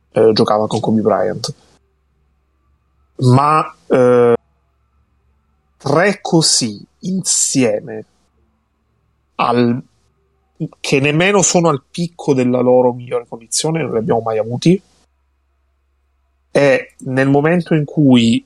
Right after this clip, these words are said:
li abbiamo tutti e tre nello stesso torneo, che tra l'altro giocano una pallacanestro di altissimo livello, che ovviamente non è esente da,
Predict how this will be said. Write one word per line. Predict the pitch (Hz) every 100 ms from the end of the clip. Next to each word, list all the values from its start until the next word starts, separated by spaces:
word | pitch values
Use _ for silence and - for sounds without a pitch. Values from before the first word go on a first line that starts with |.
| _
li | - 123 131
abbiamo | 131 139 117 - -
tutti | 165 160 -
e | 151 -
tre | 127 113 104
nello | 110 120
stesso | 117 - - 151 - 147
torneo, | 135 131 127 113 107 110 104 _
che | - 110
tra | 117
l'altro | 117 139 127 123 110 - _ _ _ _
giocano | - 127 123 120 113 110 110 110 _ _ _ _ _ _
una | 139 120 117
pallacanestro | 123 110 110 120 127 - 117 107 - _ _ _ _ _ -
di | 107
altissimo | 95 170 - 127
livello, | 117 117 117 107 110 113 _ _ _ _ _ _
che | - - -
ovviamente | - 120 131 156
non | 127 123
è | 117
esente | - 117 107 113
da, | 113 120